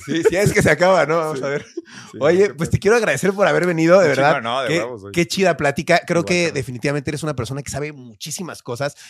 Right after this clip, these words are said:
Speaker 1: y te agradezco porque creo que está muy padre que sí hayas decidido, eh, dedicarte a ser influencer y a compartir todos los conocimientos.
Speaker 2: <laughs>
Speaker 1: Qué
Speaker 2: Gracias,
Speaker 1: bueno
Speaker 2: güey.
Speaker 1: que tuviste esa indecisión, pero qué bueno que lo resolviste porque sí necesitamos a alguien que a lo mejor nos aclare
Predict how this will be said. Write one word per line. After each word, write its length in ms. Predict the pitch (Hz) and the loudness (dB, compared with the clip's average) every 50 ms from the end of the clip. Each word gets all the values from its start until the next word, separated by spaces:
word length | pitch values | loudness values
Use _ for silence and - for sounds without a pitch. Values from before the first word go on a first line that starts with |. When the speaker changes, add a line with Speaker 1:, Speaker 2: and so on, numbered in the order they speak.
| - - - | -20 -18 -14
Speaker 1:
y 140 | 131 135 - | -12 -4 -2
te 160 | 151 143 139 135 | -2 0 0 0
agradezco 480 | 131 131 131 131 135 139 131 - 180 151 | 0 0 0 0 0 0 0 0 -2 -2
porque 300 | 151 131 - 127 107 - _ - - _ _ _ _ | -2 -4 -4 -6 -6 -6 _ -20 -20 _ _ _ _
creo 240 | - 127 135 147 - | -2 0 0 0 2
que 320 | - 160 156 156 147 139 - | 2 2 2 2 0 -2 -2
está 300 | 127 123 120 - - 135 | -4 -4 -2 -2 -2 -2
muy 120 | 151 151 | -2 0
padre 220 | 123 147 151 151 117 | 2 2 2 0 -2
que 200 | 135 127 - _ | -6 -8 -8 _
sí 280 | - 147 - - 147 151 | -8 -8 -4 0 2 2
hayas 220 | 151 165 165 151 | 2 2 0 -4
decidido, 540 | 135 127 - - 131 139 147 156 160 170 165 - | -6 -8 -10 -8 -8 -6 -4 -2 -2 -2 -2 -4
eh, 320 | 131 123 120 117 113 110 _ _ _ | -6 -4 -4 -6 -8 -10 _ _ _
dedicarte 560 | 120 110 110 113 113 104 - 107 104 - 143 | -14 -12 -10 -8 -8 -8 -6 -6 -6 -6 -6
a 20 | |
ser 120 | - 127 127 | -8 -8 -10
influencer 460 | 131 131 - 107 95 101 104 - 131 | -12 -12 -12 -12 -12 -12 -10 -8 -10
y 20 | |
a 60 | 117 98 | -10 -10
compartir 380 | 117 104 120 107 - 135 135 | -10 -10 -10 -8 -8 -8 -6
todos 160 | - 165 160 156 | -4 -4 -2 -2
los 100 | 147 - | -2 -2
conocimientos. 580 | 175 139 143 143 147 143 165 165 160 185 165 | -2 -2 -2 -4 -2 -2 -2 -2 0 -2 -2
Speaker 2:
<laughs> 220 | - - - - - | -2 -6 -16 -14 -10
Speaker 1:
Qué 60 | 127 | -6
Speaker 2:
Gracias, 180 | 110 - 165 165 | -4 -2 -2 -2
Speaker 1:
bueno 140 | 170 175 | 0 0
Speaker 2:
güey. 80 | 185 156 | 0 0
Speaker 1:
que 80 | 151 131 | 0 2
tuviste 240 | - 147 156 170 | 4 4 4 6
esa 100 | 170 160 | 4 2
indecisión, 320 | 156 139 131 120 - 160 151 | 2 0 -2 -4 -4 -4 -4
pero 180 | 180 160 151 | -2 -4 -4
qué 80 | - 139 | -2 2
bueno 160 | 131 139 151 | 6 6 6
que 80 | - 151 | 6 4
lo 60 | 131 | 0
resolviste 500 | 107 110 - 117 113 117 123 - - 156 | -2 -4 -6 -6 -6 -6 -6 -6 -6 -6
porque 320 | 139 147 117 - 117 104 _ - - _ _ | -6 -8 -10 -10 -10 -12 _ -18 -20 _ _
sí 320 | - - - - 165 165 | -18 -16 -10 -8 -6 -4
necesitamos 500 | 175 175 - - - 151 147 156 160 - | -4 -4 -4 -4 -4 -4 -4 -4 -4 -6
a 40 | 147 | -6
alguien 180 | 143 151 160 - | -6 -6 -8 -6
que 100 | - 139 | -4 -4
a 40 | |
lo 100 | 127 120 | -4 -4
mejor 360 | 117 110 - 135 139 147 - - | -6 -10 -8 -6 -6 -6 -8 -10
nos 300 | 143 135 127 120 - - - | -12 -12 -10 -10 -12 -10 -6
aclare 640 | 117 113 113 _ - 156 139 135 135 143 151 160 | -6 -6 -6 _ -6 -4 -2 -2 -2 -2 -4 -6